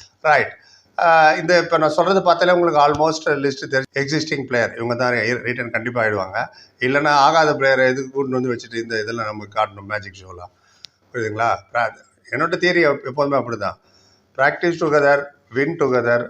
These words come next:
stay together, lose together. இது ரொம்ப முக்கியம். எது பண்ணாலும் வெற்றியோ தோல்வியோ ஒருத்தரோட சக்ஸஸை நீங்க ஒருத்தர் ஒருத்தர் ஹாப்பியா இருந்தீங்கன்னா ஜாலியா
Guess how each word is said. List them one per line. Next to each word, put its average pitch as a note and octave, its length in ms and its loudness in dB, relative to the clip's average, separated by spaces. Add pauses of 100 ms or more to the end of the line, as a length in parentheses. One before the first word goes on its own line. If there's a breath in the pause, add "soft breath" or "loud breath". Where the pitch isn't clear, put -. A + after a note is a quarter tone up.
stay - 280 -4 (120)
together, A#2 340 0 (260)
lose E3 400 0
together. A2 380 0 (680)
இது A#2+ 160 -6
ரொம்ப B2+ 220 -2
முக்கியம். A2+ 360 -4
எது B2+ 180 -2
பண்ணாலும் D3+ 520 0
வெற்றியோ D3 340 -2
தோல்வியோ D3 320 2
ஒருத்தரோட C3 420 2
சக்ஸஸை D#3 320 -4
நீங்க C3 260 -4
ஒருத்தர் A#2+ 320 -4
ஒருத்தர் D3 300 -4
ஹாப்பியா C#3 280 0
இருந்தீங்கன்னா C3+ 300 -4
ஜாலியா C3 400 -2